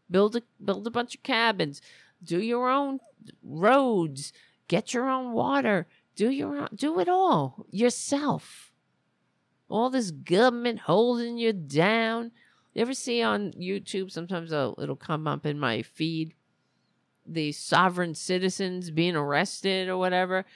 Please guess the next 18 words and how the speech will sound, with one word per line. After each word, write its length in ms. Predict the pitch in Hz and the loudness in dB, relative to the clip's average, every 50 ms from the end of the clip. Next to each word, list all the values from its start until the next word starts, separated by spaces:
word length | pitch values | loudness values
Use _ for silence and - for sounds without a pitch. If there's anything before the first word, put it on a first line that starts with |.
| - _ - | -12 _ 0
They're 120 | 226 269 | 0 2
always 220 | 330 415 427 392 | 2 2 -2 -2
getting 220 | - - 339 311 254 | -2 -4 -4 -4 -4
arrested 460 | 233 226 240 277 285 - - - 185 | -4 -4 -4 -4 -4 -6 -8 -6 -6
because 380 | 185 175 - 202 180 175 - - | -6 -4 -4 -4 -4 -4 -6 -6
they 140 | 170 175 | -6 -4
get 220 | 175 180 185 - - | -2 -2 -4 -4 -4
pulled 360 | - 180 190 202 214 220 214 | -2 0 0 2 2 2 2
over 540 | 170 143 143 143 139 151 151 135 156 185 196 _ _ _ _ _ _ _ _ | 4 4 4 4 2 0 0 0 0 0 -4 _ _ _ _ _ _ _ _
and 160 | - 143 175 | -6 -4 -2
they're 180 | 175 170 170 170 | 0 0 0 0
like, 280 | 170 160 160 156 156 - _ _ _ _ _ _ _ _ _ _ _ _ _ _ _ - | 0 0 0 0 -2 -6 _ _ _ _ _ _ _ _ _ _ _ _ _ _ _ 2
"I 160 | 185 208 220 | 4 4 6
don't 240 | 220 226 220 220 220 | 6 4 4 2 2
need 220 | 214 214 214 202 | 0 0 -2 -2
to 80 | - 208 | -4 -6
show 300 | - - 240 226 214 214 | -2 2 2 4 4 4
you, 560 | 214 214 208 202 208 208 202 202 196 196 196 | 4 2 2 2 2 2 0 0 -2 -4 -6